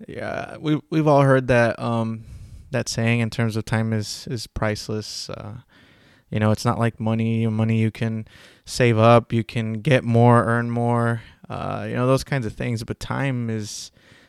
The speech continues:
something that once it's gone, it's, it's gone. There is no getting that time back. And I think more so than anything, it, it starts there with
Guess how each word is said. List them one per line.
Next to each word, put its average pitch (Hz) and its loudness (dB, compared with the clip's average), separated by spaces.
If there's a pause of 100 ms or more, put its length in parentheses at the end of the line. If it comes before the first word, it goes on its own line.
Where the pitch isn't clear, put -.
something 110 -8
that 110 -2
once 110 -6
it's - -10
gone, 113 -2
it's, - -10 (240)
it's - -14
gone. 113 -10 (440)
There 123 -4
is 131 -4
no 113 0
getting 104 -4
that 98 -6
time - -10
back. - -10 (1120)
And 104 0 (680)
I 123 -6
think 151 0
more 147 2
so 143 2
than 131 6
anything, 123 2
it, 113 0
it 107 -2
starts - -2
there 117 0
with 113 -4